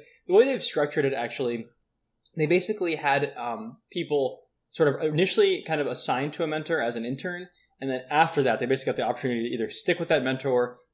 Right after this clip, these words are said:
or choose somebody else, basically. And they also had these sort of additional mentors who they got to meet with basically as needed, and that would maybe help them in other specific areas of their life. So maybe you have one person, maybe you're interested in, like, head and neck oncology, and so your main mentor is, like, that person, but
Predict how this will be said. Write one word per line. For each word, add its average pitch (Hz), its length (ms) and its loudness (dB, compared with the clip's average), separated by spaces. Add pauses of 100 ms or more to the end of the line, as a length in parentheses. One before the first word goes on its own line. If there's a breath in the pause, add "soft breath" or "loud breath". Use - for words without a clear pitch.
or 151 240 6
choose 139 300 -2
somebody 117 360 -4
else, 110 280 -2
basically. 104 560 -6 (240 soft breath)
And 139 80 -4
they 143 80 2
also 143 220 0
had 139 100 -2
these 127 100 -2
sort 127 120 0
of 110 80 -2
additional 147 400 0
mentors 113 340 -2
who 117 60 -8
they 113 80 0
got 113 120 -2
to - 80 -8
meet 135 160 -2
with 110 240 -6
basically 117 280 -4
as 113 200 -6
needed, 131 340 2 (380 soft breath)
and 139 260 0 (160)
that 127 260 -2
would 127 120 -2
maybe 123 200 -2
help 123 220 0
them 120 100 -2
in 120 60 -4
other 123 180 0
specific 117 320 -10
areas 107 280 -4
of 95 60 -14
their 95 140 -4
life. 92 220 -6
So - 120 -6
maybe 123 160 0
you 117 60 2
have 110 100 -2
one 160 220 -2
person, 131 260 -4
maybe 117 160 -2
you're 113 120 -4
interested 117 420 -6
in, 104 120 -6
like, 95 200 -6 (380)
head 139 180 0
and 127 80 2
neck 113 160 0
oncology, 131 720 2
and 117 80 -8
so 127 80 -2
your 110 120 2
main 120 220 0
mentor 113 340 -2
is, 104 220 -8
like, 92 180 -10
that 139 240 2
person, 107 440 -4 (220)
but 123 220 2